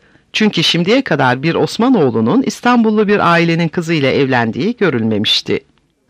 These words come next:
İkinci Osman yeni, daha hafif ve rahat giyimle dolaşıyor, hatta at koşumlarını sadeleştiriyordu. Bütün bunlar geleneğe bağlı olanlar arasında büyük dedikodular yaratıyordu.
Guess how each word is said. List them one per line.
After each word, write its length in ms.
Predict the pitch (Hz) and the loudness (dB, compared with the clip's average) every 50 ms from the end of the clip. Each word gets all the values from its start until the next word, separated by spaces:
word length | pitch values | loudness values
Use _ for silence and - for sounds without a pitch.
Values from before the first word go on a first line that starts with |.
| _ _ _ _ _ _ _ _ _ _ - | _ _ _ _ _ _ _ _ _ _ -8
İkinci 360 | 202 - 208 202 196 185 185 | -6 -2 0 0 2 4 4
Osman 500 | 165 143 - - 156 160 185 262 349 294 | 2 2 0 0 0 2 2 2 2 2
yeni, 380 | 226 214 220 226 226 254 320 - - | 4 4 4 4 4 4 2 2 2
daha 240 | 214 220 247 247 | 2 2 2 2
hafif 360 | 214 214 - - 240 226 - - | 2 0 0 0 -2 -2 0 2
ve 140 | 185 175 | 2 4
rahat 380 | 156 151 147 165 196 233 - - | 4 4 4 4 2 0 -2 -4
giyimle 400 | - 226 240 254 247 208 175 139 | -4 0 2 2 4 4 2 2
dolaşıyor, 600 | 131 123 120 123 113 - - 120 135 - - - - _ _ _ _ _ | 0 0 0 -2 -2 -2 -2 0 0 0 0 -4 -6 _ _ _ _ _
hatta 340 | - 175 180 - - 160 | -2 -2 -2 0 0 0
at 260 | 143 - - 202 208 - | 2 2 0 -2 -2 -2
koşumlarını 680 | - 269 247 - 277 247 262 247 240 233 240 254 269 | -2 -2 0 0 2 2 4 4 4 4 4 2 2
sadeleştiriyordu. 1300 | - - 240 214 208 190 202 180 175 170 - - - 151 139 135 123 123 120 120 120 - 120 123 131 - _ _ _ _ _ _ _ _ _ _ _ _ _ - - - | 2 0 0 2 2 2 2 2 0 0 -2 -2 -2 0 0 2 2 0 0 -2 -4 -2 -4 -4 -4 -6 _ _ _ _ _ _ _ _ _ _ _ _ _ -8 -6 -4
Bütün 300 | 254 - - 392 381 311 | -2 0 2 2 2 4
bunlar 300 | 262 247 240 240 247 254 | 4 4 4 4 4 2
geleneğe 500 | 214 190 185 180 175 170 170 165 160 143 | 2 2 2 2 2 2 2 2 2 2
bağlı 240 | 147 139 139 139 139 | 2 2 2 4 4
olanlar 440 | 135 135 135 131 135 139 143 139 | 4 4 4 2 2 2 2 2
arasında 560 | 123 120 120 123 - - 131 123 135 233 254 226 | 0 0 -2 -2 -4 -4 -2 0 0 0 2 2
büyük 240 | 226 247 247 - | 0 0 0 -2
dedikodular 560 | 220 220 208 214 - 214 196 190 196 202 196 185 | -2 -2 -2 -2 -2 -2 -2 0 0 0 0 0
yaratıyordu. 800 | 143 117 113 117 - - - 120 120 120 117 - - 120 117 | -2 -2 -4 -4 -6 -4 -4 -2 -2 -2 -4 -4 -4 -6 -6